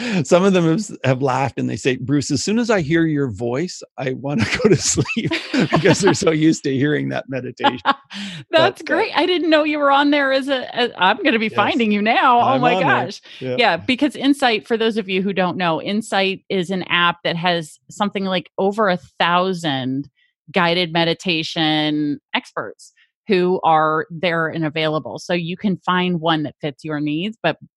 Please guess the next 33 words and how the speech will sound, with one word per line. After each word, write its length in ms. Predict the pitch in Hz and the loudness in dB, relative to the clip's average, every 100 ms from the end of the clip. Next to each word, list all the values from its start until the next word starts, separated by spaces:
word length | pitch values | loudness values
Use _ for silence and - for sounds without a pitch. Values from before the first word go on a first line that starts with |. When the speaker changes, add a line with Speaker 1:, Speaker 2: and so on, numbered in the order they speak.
| _ _ _ _ - | _ _ _ _ -4
Speaker 2:
Bruce 260 | 175 226 | -2 0
is 120 | 220 | 2
on 220 | 214 247 262 | 4 4 4
there. 180 | 131 | 2
So 260 | 143 170 143 _ _ _ | -2 -6 -6 _ _ _
go 160 | 180 185 | -2 0
find 440 | - 151 220 311 | 2 2 4 4
him. 240 | 160 147 147 | 4 2 0
Hey, 340 | 165 247 240 | 0 2 2
that 180 | 165 175 | 0 -2
makes 220 | 196 - | -4 -4
it 100 | 190 | -6
even 280 | 190 190 190 | -4 -4 -2
easier. 540 | 180 190 160 127 92 - - - - - | -4 -6 -8 -8 -10 -16 -20 -20 -20 -6
So 160 | 269 | -4
let's 220 | 269 311 | -2 -4
continue 520 | - 359 - 277 277 262 | 0 0 2 2 2 2
with 200 | 247 214 | 0 0
your 160 | 190 - | 0 0
acronym 640 | 156 226 - 240 196 165 156 | 0 0 0 0 2 0 0
then. 240 | 143 151 | -2 -4
So 220 | - 180 | -4 -4
the 260 | 175 175 156 | -2 -4 -4
assist 380 | 190 - 233 - | -6 -4 -4 -4
each 200 | 240 - | -10 -4
other, 320 | 233 226 220 | -4 -2 0
meditate. 920 | 214 208 208 220 - 226 214 220 220 - _ _ - - - | 2 2 0 -4 -4 0 2 0 -2 -12 _ _ -20 -20 -4
Speaker 1:
Yeah. 280 | 147 117 123 | 0 0 0
And 160 | 147 135 | 0 0
the 80 | |
next 400 | 131 147 175 - | 0 0 -2 -4
one 300 | 170 139 127 | -2 0 -2
is 400 | 131 139 127 117 | -4 -2 -2 -4